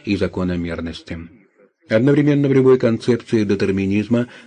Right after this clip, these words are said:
требуется и выявление ее отношения к существованию в мире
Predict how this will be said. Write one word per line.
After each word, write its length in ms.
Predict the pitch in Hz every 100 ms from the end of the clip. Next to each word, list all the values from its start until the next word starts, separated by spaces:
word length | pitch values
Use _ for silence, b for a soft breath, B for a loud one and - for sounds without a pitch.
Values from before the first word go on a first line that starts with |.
| B
требуется 560 | 95 87 90 98 -
и 220 | 101 104 98
выявление 600 | 101 95 104 107 104 107
ее 280 | 104 104 113
отношения 760 | 110 117 - 139 110 90 85 - B
к 60 | B
существованию 880 | - 107 104 - 95 95 98 101 101
в 80 | 87
мире 440 | 92 113 127 135